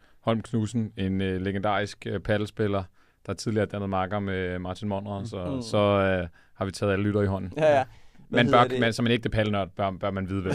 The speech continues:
Speaker 1: paddelkongen er.
Speaker 2: <laughs>
Speaker 1: Bare lige til info.
Speaker 2: Ja, men hvad hedder det?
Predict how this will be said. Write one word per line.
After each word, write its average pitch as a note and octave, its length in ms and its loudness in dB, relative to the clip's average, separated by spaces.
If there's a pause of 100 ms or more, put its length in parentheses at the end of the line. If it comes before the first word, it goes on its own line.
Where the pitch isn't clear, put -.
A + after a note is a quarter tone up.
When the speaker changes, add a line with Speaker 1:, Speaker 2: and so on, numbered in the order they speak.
Speaker 1:
paddelkongen G#3+ 420 2
er. - 260 0
Speaker 2:
<laughs> - 20 -6
Speaker 1:
Bare G#2 140 4
lige G2+ 120 0
til G#2 160 0
info. F#2 340 -2
Speaker 2:
Ja, C#2+ 180 4 (440)
men C#3 220 -2
hvad C3+ 160 0
hedder B2+ 280 -2
det? B2+ 540 -10